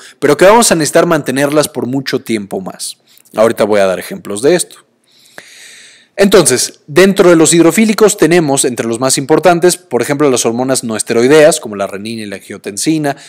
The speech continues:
Tenemos también, por ejemplo, los neurotransmisores, prácticamente todos van a ser mensajeros, eh, hidrofílicos, adrenalina, dopamina, glutamato, gaba, etcétera. Las catecolaminas, que ya las acabo de mencionar,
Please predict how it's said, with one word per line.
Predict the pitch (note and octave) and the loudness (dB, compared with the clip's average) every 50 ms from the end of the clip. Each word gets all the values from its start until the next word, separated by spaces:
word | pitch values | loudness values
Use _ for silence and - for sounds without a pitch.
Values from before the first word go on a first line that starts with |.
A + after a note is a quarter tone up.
| - - _ | -20 -20 _
Tenemos | - A#2+ B2 B2+ B2 B2 B2 - - | -8 -6 -6 -6 -6 -6 -6 -6 -4
también, | - A2 A2 A2 A2+ A#2 A#2+ A#2 A#2+ B2 A2+ | -4 -6 -4 -4 -6 -6 -6 -6 -8 -10 -10
por | - - G#2+ | -8 -8 -8
ejemplo, | G#2 - - A#2 A2 A2 G#2 - A2+ A2+ A2+ A2+ - - | -8 -6 -6 -8 -8 -8 -8 -6 -4 -2 -2 -2 -4 -6
los | A2 A2 G#2 G2+ | -8 -8 -8 -8
neurotransmisores, | A2 G#2+ G2+ G2 G2 - - G#2 G2+ G2+ G2+ - E3 D3 D3+ E3+ - | -10 -12 -12 -12 -12 -12 -12 -12 -10 -6 -2 2 2 2 2 0 -2
prácticamente | - - G#2+ - - - G#2 - G2 G2 G2 F#2+ - G#2+ | -2 -4 -6 -4 -6 -12 -10 -10 -10 -12 -12 -14 -16 -18
todos | - - E3 D#3+ D3 D3 D#3+ D#3 - - - - _ _ _ | -2 2 2 4 4 2 -2 -4 -6 -18 -20 -20 _ _ _
van | A#2 A2 G#2+ A2 | -4 -4 -4 -2
a | G#2+ | -4
ser | - A#2+ A#2+ A#2 A#2 G#2+ | -2 -2 -2 -4 -6 -10
mensajeros, | G#2+ G#2+ G2 - G2+ - - A2+ G#2 G#2 G2 - - _ - _ _ _ _ _ | -12 -10 -8 -8 -10 -6 -8 -6 -6 -6 -8 -10 -12 _ -20 _ _ _ _ _
eh, | G#2+ G#2+ G#2+ - | -2 -2 -2 -4
hidrofílicos, | D#3+ D#3+ D3+ D3 C3+ C3 - E3+ D3+ D3 D3 C#3 F3+ F#3+ F#3 - - - | -4 0 2 2 2 2 0 0 0 0 0 0 0 0 0 -2 -2 -2
adrenalina, | A2 A2 A2+ A2+ A2 G#2+ G#2+ G2+ G2 G2 G2+ G#2 G#2 G2+ G#2 G2+ G#2+ | -2 -2 -2 -4 -6 -6 -8 -10 -8 -10 -10 -12 -12 -12 -12 -12 -12
dopamina, | G2+ G2+ A#2 A2+ A2+ - A2 G2+ G2+ G2+ G2+ G2+ G2+ G2+ G2+ | -6 -2 -2 -2 0 0 -4 -4 -4 -10 -12 -10 -10 -12 -12
glutamato, | G2 - A2 A#2 A2+ G#2+ - G2 F#2+ F#2+ F2+ F#2 - - G2 F#2+ | -10 -8 -6 -8 -6 -6 -8 -10 -10 -10 -14 -14 -12 -12 -12 -8
gaba, | F#2+ F#2+ F#2 F2+ F#2 F#2 | -6 -8 -6 -8 -10 -10
etcétera. | F#2 - - A2 F#2+ F2+ G2+ G2 - _ _ _ - - - - _ | -8 -6 -6 -6 -6 -6 -12 -12 -14 _ _ _ -20 -20 -20 -14 _
Las | - A#2+ - | -4 -2 0
catecolaminas, | - C#3 A#2 B2 A2+ A#2+ A#2+ B2 C3+ D#3 D#3 C#3+ C#3+ C3+ - | 0 -2 -2 0 0 2 2 4 4 2 2 2 0 -4 -4
que | - G#2 G2+ F#2+ | -4 -6 -8 -6
ya | G2 G2 F#2 | -6 -6 -6
las | F#2 F#2 - | -6 -8 -10
acabo | - - G#2+ G#2 | -10 -8 -8 -6
de | G2+ | -6
mencionar, | G2+ G#2 - - A#2+ B2+ C3 C3 - | -6 -8 -8 -6 -4 -4 -4 -4 -6